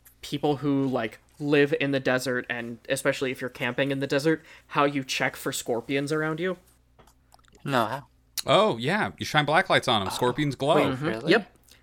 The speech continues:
Speaker 1: Yes,
Speaker 2: I didn't know
Speaker 1: scorpions
Speaker 2: that.
Speaker 3: Yeah.
Speaker 1: glow under a black light.
Speaker 3: Scorpions do glow.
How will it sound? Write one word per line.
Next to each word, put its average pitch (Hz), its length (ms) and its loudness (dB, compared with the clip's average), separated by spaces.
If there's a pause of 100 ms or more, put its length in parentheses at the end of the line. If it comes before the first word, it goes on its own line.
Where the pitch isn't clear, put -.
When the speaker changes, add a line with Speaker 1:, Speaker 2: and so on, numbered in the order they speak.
Speaker 1:
Yes, 156 320 4
Speaker 2:
I 131 40 -2
didn't 208 160 -2
know 160 60 -2
Speaker 1:
scorpions 180 340 2
Speaker 2:
that. 110 60 0
Speaker 3:
Yeah. 120 60 6
Speaker 1:
glow 147 200 6
under 139 200 0
a 139 60 2
black 139 260 0
light. - 180 -6 (500)
Speaker 3:
Scorpions 139 480 0
do 131 140 2
glow. 135 460 2